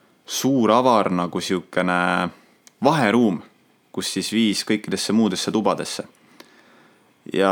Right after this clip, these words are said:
seal meile meeldis alati, ma mäletan oma kasuvenna, kasuõega, me näiteks ehitasime, panime tooli ja siis hakkasime sellest nagu kõrgust üle hüppama.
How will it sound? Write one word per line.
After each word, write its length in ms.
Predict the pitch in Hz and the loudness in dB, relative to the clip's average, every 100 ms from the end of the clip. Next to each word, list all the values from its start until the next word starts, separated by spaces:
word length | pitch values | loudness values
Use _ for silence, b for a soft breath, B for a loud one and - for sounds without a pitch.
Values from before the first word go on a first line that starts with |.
| 95 | 2
seal 320 | - 143 117 | 2 4 4
meile 200 | 95 92 | 2 2
meeldis 320 | 107 117 92 110 | 2 2 0 0
alati, 400 | 107 92 - 87 | 0 0 -4 -6
ma 140 | 92 | -2
mäletan 260 | 95 - 98 | -2 -2 -4
oma 140 | 90 | -4
kasuvenna, 600 | 90 107 104 98 107 104 90 | 0 0 2 2 2 2 2
kasuõega, 600 | 104 104 110 110 92 87 - - - - - - - - | 0 0 2 2 2 0 -2 -14 -20 -20 -20 -20 -16 0
me 80 | 95 | 0
näiteks 240 | 98 - | 2 2
ehitasime, 480 | 113 104 98 95 90 | 2 2 -2 -2 0
panime 300 | 98 101 95 | 0 2 0
tooli 440 | 107 131 131 123 113 | 2 4 4 4 2
ja 560 | 107 - - _ - 98 | 0 -14 -20 _ -2 0
siis 140 | 98 | 2
hakkasime 320 | 107 - 101 | 0 0 0
sellest 320 | 104 101 - 104 | 0 -2 -2 -2
nagu 160 | 101 | 0
kõrgust 380 | 120 127 98 - | 4 4 2 0
üle 160 | 110 92 | 2 2
hüppama. 380 | 90 90 90 | 0 -4 -4